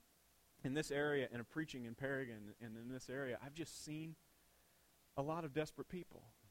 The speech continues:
a lot of hurting people, and a lot of broken relationships. And truthfully, if you're visiting with us or you're listening online today and, and you think, "Hey, this is the place I'm gonna go because I need to get my life together and those people have their lives together,"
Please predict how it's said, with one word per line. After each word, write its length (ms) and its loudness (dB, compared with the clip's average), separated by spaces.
a 40 0
lot 180 8
of 60 2
hurting 340 0
people, 300 -4
and 80 -8
a 40 -8
lot 160 6
of 80 -2
broken 300 2
relationships. 760 0
And 160 8
truthfully, 400 4
if 80 0
you're 80 2
visiting 320 4
with 160 2
us 180 4
or 40 -2
you're 80 -2
listening 240 0
online 280 2
today 340 2
and, 160 -6
and 140 4
you 60 2
think, 280 0
"Hey, 160 2
this 180 2
is 80 -6
the 80 -6
place 300 0
I'm 80 -2
gonna 180 -2
go 380 4
because 280 4
I 180 10
need 160 4
to 40 -4
get 160 4
my 100 2
life 240 4
together 320 2
and 120 0
those 140 0
people 240 -2
have 160 2
their 100 0
lives 280 0
together," 380 -4